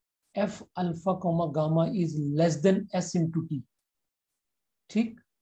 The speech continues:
ये less into T आएगा, लेकिन S into T, M N, M into N, N के बराबर है। इसका मतलब क्या होगा? इसका मतलब ये हुआ कि फिर तो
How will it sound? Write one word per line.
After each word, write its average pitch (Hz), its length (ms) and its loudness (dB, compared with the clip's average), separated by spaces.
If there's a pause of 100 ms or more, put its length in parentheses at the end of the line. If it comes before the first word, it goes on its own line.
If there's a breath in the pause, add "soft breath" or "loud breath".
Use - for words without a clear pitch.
(480)
ये 165 100 6
less 170 300 2
into 180 320 -2
T 185 140 6
आएगा, 190 160 2
लेकिन 208 500 0 (300)
S 175 240 -4
into 180 220 0
T, - 80 -10
M 175 240 2
N, 185 220 2 (320)
M 175 100 0
into 185 420 0
N, 190 380 0
N 185 60 -4
के 196 80 0
बराबर 185 340 2
है। 185 100 -4 (520)
इसका 170 300 0
मतलब 165 420 2
क्या 165 140 -2
होगा? 143 220 -6 (640)
इसका 180 240 -2
मतलब 175 260 2
ये 165 140 4
हुआ 170 340 2
कि 190 400 -4 (140)
फिर 170 240 -2
तो 262 260 -2